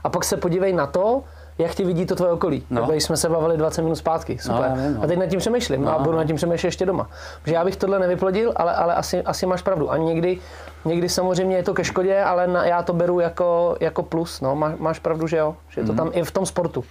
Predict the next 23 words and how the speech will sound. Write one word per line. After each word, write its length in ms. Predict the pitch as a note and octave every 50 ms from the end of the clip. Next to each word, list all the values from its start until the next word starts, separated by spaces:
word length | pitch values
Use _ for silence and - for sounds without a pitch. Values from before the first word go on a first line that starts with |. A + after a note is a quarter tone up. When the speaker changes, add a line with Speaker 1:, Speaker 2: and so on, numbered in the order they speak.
| - - - - - - - - - -
Speaker 2:
Mhm. 120 | A#2+ G#2+
Speaker 1:
Jsem 180 | A2+ C#3 D3 C#3
to 80 | D#3+
měl, 300 | D3+ D3+ D3 D3 D3 C#3+
že 120 | C#3 D#3 D3+
prostě 360 | - - C#3+ C#3 - - D#3+
jedeš 300 | D3+ D3+ D3+ D3+ D3+ D3+
za 80 | D#3
ten 200 | D3 D3+ D3+ D3+
tým, 280 | D3 - D3 D3 D3+ D3+
decháš 320 | D3 D3+ C#3+ - D3+ D3+
za 80 | C#3 E3
ně, 120 | D3 C3
no. 100 | A#2+ A#2+
Speaker 2:
A 60 | A#2+ -
poz-, 200 | - C#3 C3 B2+
pozitivní, 440 | - C#3+ C3+ D#3 C#3 C#3+ B2+ A#2+
víš, 160 | A#2 C3+ C#3+ -
takový 280 | - B2 - - A#2+
jako 160 | A#2 - -
Speaker 1:
Jo, 100 | D3+ C3+ B2+ - - - - - - -
jo, 120 | - C3+ - - _ - - -
hezky. 280 | - D3 - - - C#3